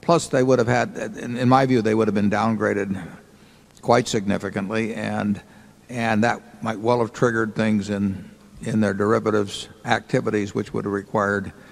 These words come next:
coming up with loads of cash. It was, it was not built to last, and it's, it is now built to last. But I would say that that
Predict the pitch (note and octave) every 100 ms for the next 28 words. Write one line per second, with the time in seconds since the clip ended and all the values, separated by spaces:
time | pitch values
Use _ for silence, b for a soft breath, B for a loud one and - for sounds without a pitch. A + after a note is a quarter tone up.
0 | B B - A2+ A2+ F#2+ F2 F#2+ A2 A#2+
1 | G#2 G2 A2+ F#2+ F#2 - - B B B
2 | B B - C3 - C3+ B2 G#2 - -
3 | B B B B B _ - B2 C#3+ B2
4 | C3+ C3 A2 B2+ B2+ B2+ A#2+ C#3+ G2+ -
5 | - - B B B B - A#2+ A#2 A2
6 | G#2+ G#2+ - B B - - D#3+ C3 E3
7 | A2+ A#2 G#2+ F#2 F#2+ - F#2 F#2+ F2+ F#2+
8 | - - B B B B - C3 D#3+ D3
9 | - C#3+ B2+ A2 B2+ A#2